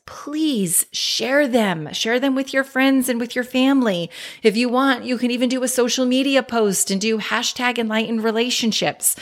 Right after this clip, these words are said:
But please share it. Or you can rate and review the podcast and let me know what's resonating with you or what you'd like to hear more of, because I welcome the input from everyone who's listening. So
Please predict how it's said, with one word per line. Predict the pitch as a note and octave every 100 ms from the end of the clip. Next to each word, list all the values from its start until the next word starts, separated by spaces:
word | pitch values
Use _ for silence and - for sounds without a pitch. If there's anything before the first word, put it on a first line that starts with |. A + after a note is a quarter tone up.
| - - -
But | - A#3 -
please | - D4 -
share | C#4 A3
it. | E3 - - - A3 A#3
Or | C4 C4+ D#4
you | D4
can | B3+ - B3+ A#3
rate | G3+ A3+
and | A#3 A3
review | G#3 A3+ A3
the | G#3+ G#3
podcast | - G#3+ A3+ - G#3 G3 F#3+ - - - - -
and | G#3 F#3+ G3 F#3+
let | - G#3 A3+
me | A3
know | G#3 G#3
what's | G3+ -
resonating | G3+ G3+ G3+ G3+ G3 F#3+
with | G3 -
you | G3 G3 G3+ - - -
or | F#3+
what | F#3 F#3+
you'd | G3+ G3
like | G3 -
to | G3+
hear | F3+ F#3+
more | F3+ F3+ F3+ -
of, | E3+ D#3 B2 - - -
because | F#3 F3+ E3
I | F3
welcome | E3+ F3 F3+ F#3 G3 G3
the | - F#3
input | F3 G3 F3+ - E3+ -
from | - F3+ F3 E3+ - _ _
everyone | F#3 F3+ F3+ F3
who's | E3 D#3+
listening. | E3 D#3 - - - - _ _
So | - B3+ E3+